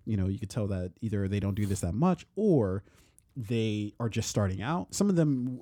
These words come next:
uh, I think a couple of them were kind of seasoned, uh, or, you know, and a, a seasoned as I could think that they are, but, uh, but we're, you know, had been, this is their thing. Um, long story short, we get to the end of the show, right?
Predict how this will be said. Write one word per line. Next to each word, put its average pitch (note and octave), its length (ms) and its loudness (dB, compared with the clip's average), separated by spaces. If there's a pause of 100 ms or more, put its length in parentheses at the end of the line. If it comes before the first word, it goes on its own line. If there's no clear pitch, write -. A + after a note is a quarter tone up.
uh, B2 280 -2
I - 20 0
think - 160 2
a G2+ 60 4
couple A#2 200 2
of G#2 60 0
them G#2+ 140 -2
were G#2 180 -2
kind G2+ 220 -6
of F#2 80 -8
seasoned, G2 500 -4 (300)
uh, A2 380 -10 (200)
or, A1 240 -8 (180)
you - 120 -12
know, - 80 -18 (200)
and F#2 280 -10 (120)
a, - 220 -14
a F#2+ 40 -14
seasoned A2+ 520 0
as G2+ 100 0
I G2 100 2
could G2 140 -8
think A2 260 -6
that F#2+ 120 -2
they F2+ 140 -2
are, F2 280 -6 (120)
but, F#2 280 -6
uh, F2 320 -6
but F#2 200 -8
we're, G#2 160 -2 (180)
you G2+ 140 -4
know, F2 60 -4
had F#2+ 180 -6
been, G2+ 280 -10
this A2 200 -4
is G2 60 -10
their F#2 120 -2
thing. G2 340 -4 (440)
Um, G#2+ 240 0 (120)
long F3+ 220 0
story C#3+ 160 2
short, F2+ 220 -8 (720)
we C#3 80 4
get F3+ 140 2
to - 100 -2
the B2+ 180 4
end F3 240 0
of C3 80 0
the F#2 80 0
show, - 320 -10
right? F#2 260 -8